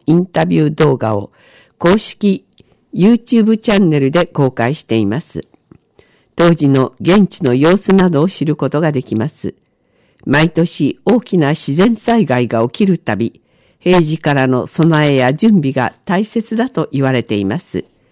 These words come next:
動画を視聴し、家族と話をしたり、飲料水などを用意したり、できることから始めてみてはどうでしょう。また、広報和会は三月号と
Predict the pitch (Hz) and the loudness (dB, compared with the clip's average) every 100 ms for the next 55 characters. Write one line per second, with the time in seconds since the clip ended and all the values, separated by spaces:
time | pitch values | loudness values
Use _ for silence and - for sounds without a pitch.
0 | _ _ _ _ _ - 151 156 143 147 | _ _ _ _ _ -2 2 2 2 0
1 | 147 - - - 156 165 - 135 131 _ | 0 -2 -8 -2 0 0 -2 -4 -6 _
2 | _ _ - 220 185 - - 135 117 165 | _ _ -4 0 0 -2 -4 -4 -2 0
3 | 170 208 - 160 151 - 151 123 107 - | 0 0 0 -2 -2 -6 -4 -4 -6 -12
4 | _ _ _ 180 180 170 170 165 - 160 | _ _ _ 2 4 4 4 2 2 2
5 | 165 160 156 143 180 196 147 - - 147 | 4 2 2 2 2 2 0 -4 -4 -4
6 | 120 - _ _ _ 175 175 277 277 - | -4 -10 _ _ _ -2 2 2 2 0
7 | 196 202 190 156 139 - 170 170 180 170 | 0 0 0 -2 -4 -6 0 2 4 4
8 | 170 170 143 123 131 143 123 156 - 131 | 2 2 2 0 2 0 0 -4 -2 -4
9 | - _ _ _ - _ _ _ _ 147 | -4 _ _ _ -20 _ _ _ _ -2
10 | 170 151 147 - - - 190 190 175 170 | 0 0 -2 -2 -4 2 2 4 2 2
11 | 151 160 147 156 160 190 214 226 226 220 | 0 0 2 0 0 0 2 0 -2 0
12 | 170 160 139 - | 0 0 -2 -2